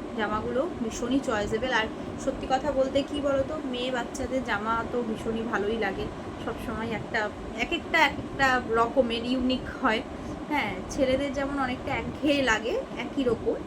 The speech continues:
তো মেয়েদের ক্ষেত্রে কি হয়, বিভিন্ন রকমের স্টাইলিশ টাইপের ড্রেস হয়, ডিফারেন্ট টাইপের হয়, তো ওটাই বলতে চাইছি। তো চলো তবে আজকের জন্য ব্লগটা এখানেই শেষ করব, কারণ এরপর তোমাদের সাথে আর কিছু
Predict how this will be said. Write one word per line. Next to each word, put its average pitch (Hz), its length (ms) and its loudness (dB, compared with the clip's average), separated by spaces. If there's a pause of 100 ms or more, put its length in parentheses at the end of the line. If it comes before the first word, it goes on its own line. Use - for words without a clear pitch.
তো 254 60 -6 (100)
মেয়েদের 269 340 0
ক্ষেত্রে 302 260 -4 (100)
কি 311 140 0
হয়, 269 200 0
বিভিন্ন 277 260 0 (140)
রকমের 254 380 2 (400)
স্টাইলিশ 247 460 0 (260)
টাইপের 240 380 2
ড্রেস 220 300 0
হয়, 220 220 0
ডিফারেন্ট 254 380 4 (140)
টাইপের 247 400 2
হয়, 202 180 0 (540)
তো 220 60 2 (220)
ওটাই 247 200 0 (100)
বলতে 208 280 -2
চাইছি। 190 300 -2 (600)
তো 240 60 0 (200)
চলো 294 220 10 (100)
তবে 262 180 2 (500)
আজকের 262 360 -2
জন্য 277 180 0 (140)
ব্লগটা 233 360 2
এখানেই 240 360 -2
শেষ 226 140 4 (140)
করব, 208 220 4 (560)
কারণ 214 240 6 (180)
এরপর 226 240 2 (160)
তোমাদের 254 300 -2
সাথে 254 200 -2
আর 226 120 -2
কিছু 226 140 -6